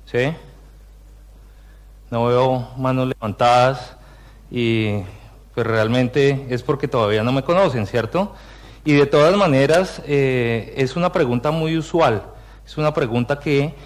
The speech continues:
según la cepal, el último año en Latinoamérica se hicieron seiscientos noventa y dos millones de personas,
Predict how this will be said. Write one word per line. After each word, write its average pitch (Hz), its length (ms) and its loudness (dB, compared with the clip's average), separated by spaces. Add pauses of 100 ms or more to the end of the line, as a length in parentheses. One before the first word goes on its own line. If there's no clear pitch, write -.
(180)
según 120 340 -2
la 139 100 2
cepal, 127 560 0
el 127 160 -4
último 127 460 0
año 117 260 0
en 131 80 0
Latinoamérica 113 760 -2
se 139 100 -6
hicieron 117 340 -2
seiscientos 120 500 -4
noventa 127 360 -4
y 101 40 -4
dos 104 180 -4
millones 117 480 -2
de 117 80 -4
personas, - 580 -16